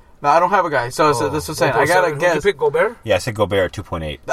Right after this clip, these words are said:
Speaker 1: I would've gone Gobert after he said Gobert, so that's why I didn't wanna go
Speaker 2: Oh,
Speaker 1: Gobert.
Speaker 2: Gobert.
Speaker 1: 'Cause I don't have a guy. I, that's, I'll be
Speaker 2: All
Speaker 1: honest
Speaker 2: right,
Speaker 1: with you.
Speaker 2: well, the number is two point six.
Speaker 3: Mm-hmm.
Speaker 1: Damn, so you got that.
Speaker 2: And it's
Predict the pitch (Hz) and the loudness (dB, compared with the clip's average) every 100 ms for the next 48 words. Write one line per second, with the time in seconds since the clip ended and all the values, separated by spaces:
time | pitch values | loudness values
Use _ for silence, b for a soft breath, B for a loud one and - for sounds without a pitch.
0 | - 220 233 170 - 185 165 160 156 165 | 2 2 2 -6 -6 -6 -6 -6 0 2
1 | 156 143 143 165 151 170 151 165 165 156 | 2 -2 -4 -6 -4 -4 -4 0 0 4
2 | 160 151 156 - 160 160 156 170 175 165 | 2 4 2 0 0 0 2 4 4 2
3 | 156 180 135 131 131 151 - 190 190 202 | 0 0 2 0 0 -2 -2 2 4 6
4 | 185 180 156 139 123 110 135 135 151 139 | 6 4 2 -2 0 2 2 2 0 0
5 | 139 107 123 143 147 131 127 117 120 131 | -2 -2 0 0 0 2 2 -2 0 2
6 | 127 127 135 151 151 147 117 - 147 151 | 2 0 -4 -6 -4 -6 -6 -12 -12 -8
7 | 127 107 - 170 - - - 104 117 120 | -8 -8 -8 -8 -10 -14 -10 -8 -6 -4
8 | 117 113 120 120 135 139 120 127 120 101 | -6 -6 -6 -6 -2 -2 0 0 0 -2
9 | 127 - - - - 117 117 117 117 - | -6 -12 -20 -20 -12 -10 -8 -10 -12 -14
10 | - | -18